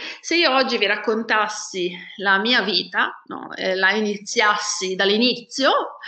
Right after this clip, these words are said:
eh, quindi da quando sono nata, quando ho mosso i primi passi, da quando, insomma, sono stata svezzata nel cibo, sono andata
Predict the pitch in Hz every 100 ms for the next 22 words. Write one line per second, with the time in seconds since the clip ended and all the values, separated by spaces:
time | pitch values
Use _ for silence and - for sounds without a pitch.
0 | - - - - 190 185 180 175 175 175
1 | 190 180 175 185 185 196 185 196 285 285
2 | 233 202 190 196 202 202 220 196 190 190
3 | 190 196 233 214 - 208 196 208 208 202
4 | 190 190 196 196 196 180 196 202 190 190
5 | 196 - 247 262 220 208 220 - 220 262
6 | 202 202 202 208 190 208 240